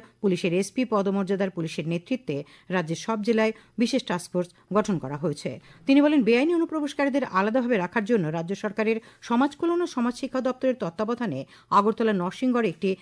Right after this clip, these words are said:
ডিটেনশন সেন্টার রয়েছে, যেখানে বর্তমানে পঁচানব্বই জনকে রাখা হয়েছে। আলোচনায় অংশ নেন বিদ্যুৎ মন্ত্রী রতনলাল নাথ, মৎস্যমন্ত্রী সুধাংশু দাস, বনমন্ত্রী অনিমেষ দেববর্মা,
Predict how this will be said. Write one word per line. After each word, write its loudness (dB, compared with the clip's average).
ডিটেনশন 2
সেন্টার 0
রয়েছে, 2
যেখানে 4
বর্তমানে 0
পঁচানব্বই 0
জনকে -4
রাখা -8
হয়েছে। -4
আলোচনায় 4
অংশ 0
নেন 4
বিদ্যুৎ 0
মন্ত্রী -2
রতনলাল -2
নাথ, -2
মৎস্যমন্ত্রী -2
সুধাংশু -2
দাস, 0
বনমন্ত্রী 2
অনিমেষ -2
দেববর্মা, -4